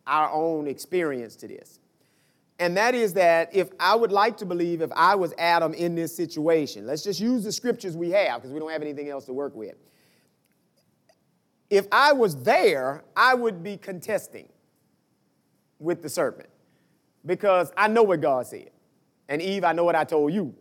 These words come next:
<laughs> You know what I'm saying? I, I would think. Now, the only other thing that could happen is this serpent, and because you gotta remember now, Adam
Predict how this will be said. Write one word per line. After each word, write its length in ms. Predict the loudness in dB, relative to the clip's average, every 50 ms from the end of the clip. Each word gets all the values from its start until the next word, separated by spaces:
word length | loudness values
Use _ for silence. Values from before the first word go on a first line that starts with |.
| _ _ _ -20
<laughs> 260 | -20 -20 _ -14 -8
You 140 | -4 -2 0
know 80 | 0 0
what 100 | 0 -2
I'm 80 | -2
saying? 240 | -6 -6 -6 -4 -2
I, 340 | -2 -4 -4 -4 -6 -6 -6
I 40 | -6
would 100 | -6 -4
think. 180 | -6 -6 -4 -4
Now, 260 | -2 -4 -4 -4 -6 _ _ _ _ _ _ _ _ _ _ _ _ _ _ _ _ _ _ _ -10
the 220 | -2 -2 -2 2
only 360 | 4 4 4 4 4 4 2
other 180 | 2 2 0 -2
thing 240 | -4 -4 -6 -4 -2
that 120 | -2 -2
could 120 | -2 -4 -2
happen 340 | 0 0 0 0 -4 -8
is 240 | -6 -6 -8 -8 -8
this 160 | -8 -10 -8
serpent, 560 | -8 -8 -8 -4 0 0 0 0 -2 -6 -6 -8 -16 _ _ _ _ _ _ -16
and 240 | -16 -16 -14 -12 -12
because 300 | -10 -6 -4 -6 -4 -4
you 60 | -2
gotta 220 | 0 0 0 2
remember 340 | 0 0 -2 -2 -4 -4 -4
now, 300 | -6 -6 -6 -6 -6 -8 -10 _ -12
Adam 520 | -6 -2 0 0 0 -2 -2 -6 -6 -10